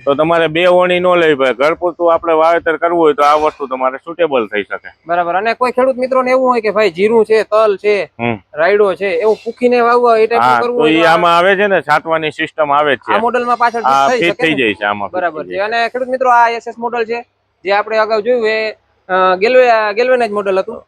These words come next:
Speaker 1: હા.
Speaker 2: અને તમામ પ્રકારમાં જે ખેડૂતોની ચોઈસ હોય,
Speaker 1: ચોઈસ હોય એ
Speaker 2: એસ એસ
Speaker 1: આપીએ છીએ.
Speaker 2: બે
Speaker 1: હા,
Speaker 2: મળી જાય.
Speaker 1: હા.
Speaker 2: તો ખેડૂત મિત્રો, આ હતું આપણે ઓટોમેટિક જે આવનાર સિઝન ચોમાસું છે એની માટેની ખાસ નવા મોડલ અને, અ, ખૂબ સારું કામ છે. તો વધુ માહિતી માટે તમે ભારત ઓટોમેટિક ઓરણીના,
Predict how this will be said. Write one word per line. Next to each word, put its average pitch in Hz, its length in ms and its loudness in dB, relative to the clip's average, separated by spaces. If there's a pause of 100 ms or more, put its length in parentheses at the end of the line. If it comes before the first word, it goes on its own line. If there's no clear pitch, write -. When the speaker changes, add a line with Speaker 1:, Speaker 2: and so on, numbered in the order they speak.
(100)
Speaker 1:
હા. 226 140 4
Speaker 2:
અને 233 100 2
તમામ 254 300 -2
પ્રકારમાં 254 480 -4
જે 254 140 2
ખેડૂતોની 269 380 0
ચોઈસ 247 240 0
હોય, 226 180 0
Speaker 1:
ચોઈસ 185 240 2
હોય 175 140 4
એ 151 80 2
Speaker 2:
એસ 143 60 2
એસ 139 80 2
Speaker 1:
આપીએ 123 260 -2
છીએ. 98 220 -2
Speaker 2:
બે 160 140 -10
Speaker 1:
હા, 110 140 2
Speaker 2:
મળી 196 100 -6
જાય. 170 180 -12
Speaker 1:
હા. 107 180 2 (420)
Speaker 2:
તો 220 60 -8
ખેડૂત 262 220 -2
મિત્રો, 269 400 0 (220)
આ 240 200 2
હતું 254 220 0
આપણે 254 260 -2
ઓટોમેટિક 247 540 -4
જે 247 80 -2
આવનાર 240 360 2
સિઝન 240 300 -8
ચોમાસું 233 400 -6
છે 247 300 0 (260)
એની 226 120 2
માટેની 240 560 2
ખાસ 220 280 -2
નવા 226 200 2
મોડલ 240 340 2
અને, 233 400 -2 (320)
અ, 202 180 0
ખૂબ 226 260 -6
સારું 240 220 2
કામ 233 240 0
છે. 240 200 2 (420)
તો 226 260 4
વધુ 202 220 2
માહિતી 254 320 0
માટે 247 240 -4
તમે 240 220 -6
ભારત 220 280 0
ઓટોમેટિક 233 420 -8
ઓરણીના, 233 540 -2